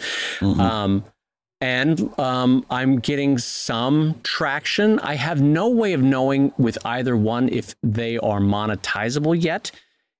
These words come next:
Speaker 2: in the
Speaker 1: Mm-hmm.
Speaker 2: sense that I knew in the past that I could drive Twitter people to Kickstarter or to Patreon. And I know, generally speaking, that I have not yet found a way to drive Instagram users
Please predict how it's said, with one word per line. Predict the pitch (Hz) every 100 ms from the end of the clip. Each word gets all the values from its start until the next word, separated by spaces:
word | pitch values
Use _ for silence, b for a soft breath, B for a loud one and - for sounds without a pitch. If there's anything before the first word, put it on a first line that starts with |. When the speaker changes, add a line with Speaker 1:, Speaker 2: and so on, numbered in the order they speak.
| -
Speaker 2:
in | 90
the | -
Speaker 1:
Mm-hmm. | 87
Speaker 2:
sense | 135 127
that | 131 120
I | 117 123 131
knew | 127 151 208 233
in |
the | 190
past | - 131 98 95 -
that | 104
I | 101
could | -
drive | 92 110 101 107 -
Twitter | - 123 113
people | 104 - 107 92 92
to | - - 107 101 92 -
Kickstarter | 110 - - 85 78 78 78 - B _ _ _
or | 104 104
to | -
Patreon. | - 101 - 92 76 71 80 87 _ _ _ -
And | 110
I | 110 107 110
know, | 107 120 131 131 131
generally | 101 - 123 160 190 131
speaking, | - 110 98 110
that | 107
I | 107
have | 104 98 95
not | 101 101 131 120
yet | 110
found | - 101 95
a |
way | 92 95 92
to | - 101
drive | 107 95 90
Instagram | - 120 117 117 95 95 90
users | 87 92 90 95 87